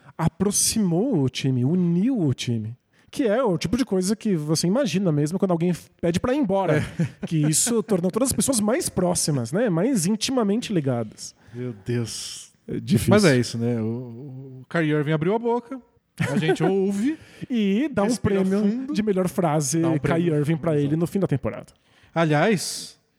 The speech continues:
Speaker 2: já temos um prêmio, né?
Speaker 1: Hum.
Speaker 2: Eu acho, esse acho que vai ser difícil bater o troféu Greg Oden de lesão da temporada,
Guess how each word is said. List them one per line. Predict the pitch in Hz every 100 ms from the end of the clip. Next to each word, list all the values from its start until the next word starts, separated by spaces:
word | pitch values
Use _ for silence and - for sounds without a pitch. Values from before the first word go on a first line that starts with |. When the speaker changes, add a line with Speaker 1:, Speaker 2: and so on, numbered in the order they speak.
| -
Speaker 2:
já | 147
temos | 160 175 175
um | 220
prêmio, | - 165 147 131
né? | 120 147 175 _ _ _ _ -
Speaker 1:
Hum. | 180 110 _ _ _ _
Speaker 2:
Eu | 117
acho, | 127 160
esse | 147 165
acho | 156
que | 180
vai | 180
ser | 190
difícil | 220 - 180 175
bater | 190 190 - 139 170 - _ _ _ _
o | 139 131 131 127 127
troféu | 139 151 - 143 139 143 143 139 131 117
Greg | 151 139
Oden | 143 143 143 151 160 - _ _ _ _
de | 113 107 120
lesão | 123 135 120 139
da | 135
temporada, | 127 120 123 139 131 113